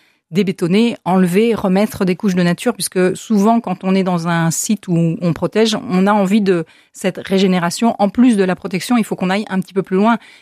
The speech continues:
Il y a des endroits à Bruxelles où c'est super difficile de vivre, où il fait tellement chaud maintenant. Euh, il y aurait des possibilités de revitaliser les façades et des choses comme ça. Mais si on fait ça, il,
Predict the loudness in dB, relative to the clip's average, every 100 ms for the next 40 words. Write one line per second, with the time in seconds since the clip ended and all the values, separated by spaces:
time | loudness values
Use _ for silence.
0 | -4 0 2 2 2 2 2 2 0 -2
1 | -2 0 0 -2 -4 -6 -2 0 -2 -4
2 | -2 0 2 4 4 2 0 -2 -2 0
3 | 2 0 -2 0 2 2 0 0 0 0
4 | -8 _ _ _ -4 -2 -2 -4 -8 -14
5 | -20 _ 0 0 2 0 0 0 2 2
6 | 0 0 2 2 2 2 0 0 2 2
7 | 2 0 -4 -6 -2 -2 0 -2 -2 -4
8 | -4 -2 -2 -2 -8 -20 _ 0 0 0
9 | -4 0 2 4 2 0 -2 0 0 0